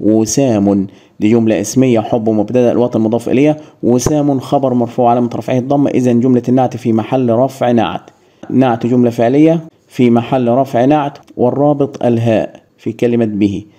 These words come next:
ستظل سيرة أبناء الوطن المخلصين علامة مضيئة تنير تاريخ مصر. كلمة علامة نكرة وبعدها كلمة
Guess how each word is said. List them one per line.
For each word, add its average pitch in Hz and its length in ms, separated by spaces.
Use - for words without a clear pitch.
ستظل 135 760
سيرة 151 380
أبناء 127 560
الوطن 131 640
المخلصين 127 1080
علامة 139 600
مضيئة 131 800
تنير 120 480
تاريخ 120 500
مصر. - 560
كلمة 139 380
علامة 110 580
نكرة 139 640
وبعدها 117 460
كلمة 131 360